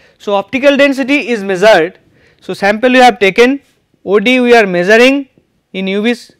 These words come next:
visible spectrophotometer, U V visible spectrophotometer. So, that O D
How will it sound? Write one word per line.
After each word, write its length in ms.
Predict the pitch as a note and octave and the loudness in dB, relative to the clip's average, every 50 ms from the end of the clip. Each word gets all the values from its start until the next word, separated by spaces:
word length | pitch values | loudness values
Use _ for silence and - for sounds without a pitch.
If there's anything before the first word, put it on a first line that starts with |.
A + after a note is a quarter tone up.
| _ _ _ _ _ | _ _ _ _ _
visible 500 | - D#3 F3 F#3 F3+ G#3+ G3+ G#3+ A3 A3 G#3 - | -8 -6 -6 -4 -4 -2 -2 -2 -2 -2 -4 -8
spectrophotometer, 880 | - G3 F#3 F3+ - G#3 G3 G#3 G3 G3+ G#3+ G#3+ A3+ G#3 A#3+ C4 D4 D4 _ _ _ _ _ _ | -8 -8 -8 -8 -8 -8 -6 -6 -6 -4 -6 -6 -2 0 0 0 0 -2 _ _ _ _ _ _
U 60 | F#3 | -12
V 120 | F3 G3 G3+ | -10 -10 -8
visible 300 | F#3+ G#3 G3 G3+ G3+ G#3 | -8 -8 -6 -6 -6 -6
spectrophotometer. 840 | G3 - F#3 F3 - G#3 G3 G#3 G#3 A3+ A3 A3+ G#3+ A#3+ C4 C#4 C#4 _ _ _ _ _ _ _ _ _ _ _ _ _ _ _ | -6 -10 -14 -12 -12 -10 -10 -8 -6 -6 -6 -4 -2 -2 -4 -4 -6 _ _ _ _ _ _ _ _ _ _ _ _ _ _ _
So, 140 | _ - G#3+ | _ -8 -2
that 220 | G3 A3 G#3+ - - | -2 -2 -2 -2 -4
O 180 | - G3 G#3+ A#3 | 0 2 4 4
D 360 | A3 C4+ D4 D#4 D#4 D#4 - | 4 4 2 2 2 0 -4